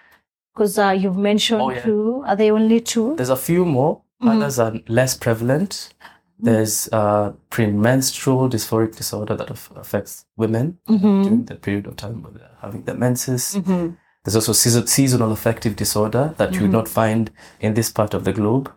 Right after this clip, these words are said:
Speaker 1: Mm-hmm.
Speaker 2: Uh, you, it ha-, affects those people maybe in very cold temperate regions like Russia,
Speaker 1: Mm-hmm.
Speaker 2: where th-, th-, they have long winters. So during winter, they experience depressive symptoms.
Speaker 1: Mm-hmm.
Speaker 2: But for them, they're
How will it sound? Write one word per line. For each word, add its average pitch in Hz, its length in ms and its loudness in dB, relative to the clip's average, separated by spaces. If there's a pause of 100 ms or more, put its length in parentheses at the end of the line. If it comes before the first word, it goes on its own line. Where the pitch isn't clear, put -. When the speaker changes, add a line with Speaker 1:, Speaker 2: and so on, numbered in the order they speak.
Speaker 1:
Mm-hmm. 180 360 0
Speaker 2:
Uh, 98 160 0
you, 95 260 0
it - 220 -4
ha-, 120 260 0 (180)
affects - 380 -2
those 127 240 0
people 123 380 0
maybe 117 160 2
in 107 80 0
very 113 240 2
cold 117 400 0
temperate 104 440 -2
regions 101 400 -4
like - 200 -10
Russia, 110 500 0 (140)
Speaker 1:
Mm-hmm. 190 540 2
Speaker 2:
where 95 260 2 (240)
th-, - 160 -10 (160)
th-, 95 180 -2
they - 80 -2 (140)
have 107 260 -4
long 117 400 2
winters. 117 580 0
So - 200 -4
during 131 320 2
winter, 117 460 0 (420)
they 110 100 0
experience 113 480 0
depressive 104 460 -2
symptoms. - 580 -6
Speaker 1:
Mm-hmm. 185 440 -2
Speaker 2:
But 113 120 0
for 120 140 -2
them, 185 380 2
they're 123 120 2